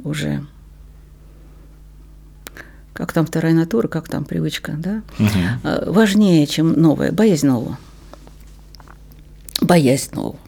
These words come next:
Speaker 1: "Мамочка, поехали на дачу, такая погода хорошая. Ты посмотришь, опять весна, как выглядит, а мы с тобой в карты поиграем, и всё. Ниночка, какая хорошая идея, когда? Завтра утром. А папа?" С папой сиделки, мама. Ей надо было каждый раз это заново объяснять.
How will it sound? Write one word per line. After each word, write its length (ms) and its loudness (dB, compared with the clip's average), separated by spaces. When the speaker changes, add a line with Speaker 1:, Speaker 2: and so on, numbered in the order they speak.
Speaker 1:
"Мамочка, 340 6
поехали 380 6
на 160 6
дачу, 500 4
такая 260 4
погода 320 2
хорошая. 520 -4
Ты 120 -8
посмотришь, 560 -2
опять 280 -2
весна, 340 0
как 220 -4
выглядит, 480 -2
а 20 0
мы 80 2
с 60 -4
тобой 240 -2
в 40 -18
карты 300 -2
поиграем, 480 -4
и 60 -2
всё. 240 -6
Ниночка, 340 4
какая 160 2
хорошая 380 0
идея, 160 2
когда? 320 0
Завтра 280 0
утром. 240 -2
А 120 2
папа?" 440 0
С 60 -8
папой 260 -4
сиделки, 480 -4
мама. 220 -4
Ей 80 0
надо 200 2
было 120 0
каждый 200 -2
раз 180 -4
это 80 -4
заново 260 0
объяснять. 460 -8